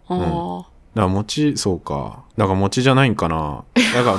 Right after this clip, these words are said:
Speaker 2: 餅はどこまでが餅なのかっていうのもなんか、どこまでついたら餅になるのかとか、あの、
Speaker 1: あー、確かに。
Speaker 2: 鍋とかでさ、
Speaker 1: うん。
Speaker 2: こうコメントをいただいたんだけど、その、加熱してたらさ、どんどん溶けていくじゃん、餅って。
Speaker 1: はい。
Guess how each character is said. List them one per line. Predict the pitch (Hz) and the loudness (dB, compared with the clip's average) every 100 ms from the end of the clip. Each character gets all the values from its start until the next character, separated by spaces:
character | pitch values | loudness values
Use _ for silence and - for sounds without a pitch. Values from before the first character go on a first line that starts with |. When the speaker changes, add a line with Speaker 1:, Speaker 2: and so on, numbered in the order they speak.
| 104 | 2
Speaker 2:
餅 | 156 - 262 | 2 2 4
は | 254 | 4
ど | 185 | 4
こ | 226 269 | 4 6
ま | 233 | 6
で | 160 | 6
が | 123 | 4
餅 | 107 110 143 | 2 2 4
な | 147 | 6
の | 139 | 6
か | 104 | 2
っ | - | -2
て | - 92 | 0 2
い | |
う | 90 | 2
の | |
も | 85 85 | 0 -2
な | 85 | -4
ん | 80 | -6
か、 | 85 78 76 - _ - | -8 -8 -10 -20 _ 2
ど | 180 | 4
こ | 214 392 | 4 4
ま | 208 | 2
で | 131 | 2
つ | - 165 | 2 2
い | 151 | 4
た | 131 | 4
ら | |
餅 | 104 104 - | 4 2 4
に | 127 | 4
な | 120 | 4
る | 123 | 4
の | 104 | 2
か | 92 | 0
と | 87 | -2
か、 | 80 90 87 85 80 - | 0 2 2 2 -2 -4
あ | 104 | -4
の、 | 92 92 90 | -2 -2 -2
Speaker 1:
あ | 135 185 180 175 170 165 | 0 2 2 2 0 -2
ー、 | 165 | -4
確 | 180 - | -10 -10
か | - | -12
に。 | 220 - - | -12 -18 -6
Speaker 2:
鍋 | 113 160 226 226 | 2 4 4 2
と | 143 | 2
か | 123 | 2
で | 98 | 2
さ、 | - 98 90 85 | 2 2 2 2
Speaker 1:
う | 85 | 0
ん。 | 80 - _ _ _ - | -6 -10 _ _ _ -4
Speaker 2:
こ | 127 | 0
う | |
コ | - | 4
メ | 156 | 4
ン | 156 | 4
ト | 156 147 | 4 4
を | 143 | 4
い | |
た | 123 | 4
だ | 135 | 4
い | 127 | 4
た | 139 | 4
ん | |
だ | 110 | 2
け | 90 | 0
ど、 | 85 80 | 0 -2
そ | 80 95 | -2 -4
の、 | 90 90 98 - - - - | -2 -4 -8 -12 -20 -20 -4
加 | 165 | 0
熱 | 214 214 | 2 2
し | 214 | 2
て | - 214 | 2 2
た | 127 | 2
ら | 98 | 2
さ、 | 98 | 2
ど | 135 | 4
ん | |
ど | 151 | 2
ん | |
溶 | 107 143 | 2 2
け | 139 | 2
て | 98 | 0
い | |
く | 85 | -2
じ | 78 | -4
ゃ | |
ん、 | 76 | -6
餅 | 87 - | -6 -8
っ | - | -8
て。 | - - | -8 -8
Speaker 1:
は | - 185 | -6 -6
い。 | 170 190 | -6 -10